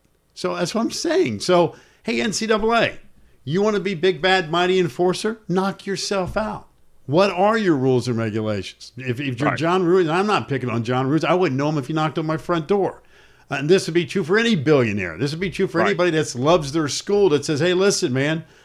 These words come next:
Speaker 1: I'm throwing some money at, uh, player X, Y, and Z. I hope he or she comes to my school." If there's
Speaker 2: Right.
Speaker 1: no sense of fear that there's a repercussion for the actions that you make and there are no rules that you are breaking,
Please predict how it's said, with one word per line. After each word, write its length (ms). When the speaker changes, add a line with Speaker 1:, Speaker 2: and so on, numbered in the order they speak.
Speaker 1:
I'm 160
throwing 240
some 200
money 280
at, 180
uh, 140
player 300
X, 240
Y, 160
and 100
Z. 160
I 80
hope 200
he 200
or 220
she 280
comes 280
to 60
my 160
school." 500
If 140
there's 300
Speaker 2:
Right. 80
Speaker 1:
no 300
sense 640
of 240
fear 680
that 200
there's 200
a 100
repercussion 1000
for 160
the 260
actions 520
that 200
you 120
make 540
and 160
there 100
are 140
no 180
rules 440
that 140
you 140
are 80
breaking, 680